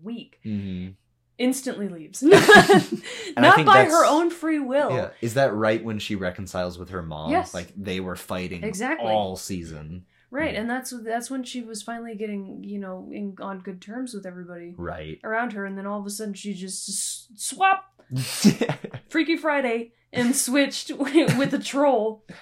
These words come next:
Speaker 1: and all of a sudden she can actually understand the trolls and not just "Rah!"
Speaker 2: <laughs>
Speaker 1: like they actually talk.
Speaker 2: And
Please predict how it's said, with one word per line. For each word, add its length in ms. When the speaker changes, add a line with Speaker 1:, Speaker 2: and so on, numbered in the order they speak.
Speaker 1:
and 80
all 100
of 60
a 40
sudden 180
she 160
can 160
actually 340
understand 520
the 60
trolls 420
and 140
not 200
just 160
"Rah!" 580
Speaker 2:
<laughs> 220
Speaker 1:
like 240
they 160
actually 460
talk. 500
Speaker 2:
And 540